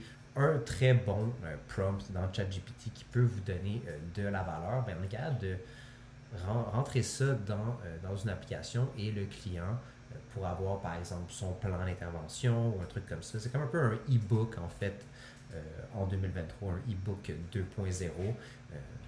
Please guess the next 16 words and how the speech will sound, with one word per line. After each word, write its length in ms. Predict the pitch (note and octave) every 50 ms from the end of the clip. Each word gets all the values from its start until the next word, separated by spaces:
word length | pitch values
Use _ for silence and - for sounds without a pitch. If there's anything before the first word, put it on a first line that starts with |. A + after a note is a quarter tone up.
| - - - -
un 180 | G2 F#2+ F#2+ F2+
outil, 500 | F2+ F2 - - - - - G#2+ G2+ A#2 - -
euh, 160 | G2 E2+ D#2+ D#2+ D#2+ E2
d'I 300 | E2+ - F#2 E2+ E2+ E2
A 180 | E2 F#2 F#2+ - - - - - -
qui 100 | - F#2+
est 20 |
capable 400 | - - D#2+ - F2+ F#2 F#2 F2
de 60 | E2
donner 120 | E2 F2 F#2
de 60 | F2+
la 80 | F2+ E2
valeur 360 | D#2+ D#2+ D#2+ F#2+ F#2 F#2+ - -
au 40 | A2+
client. 500 | G2 - - - F#2 F2+ F2 E2+ G2 A#2+ B2 - - - - - - - - - G#2
Euh, 340 | F2+ E2+ E2+ E2 D#2+ D#2+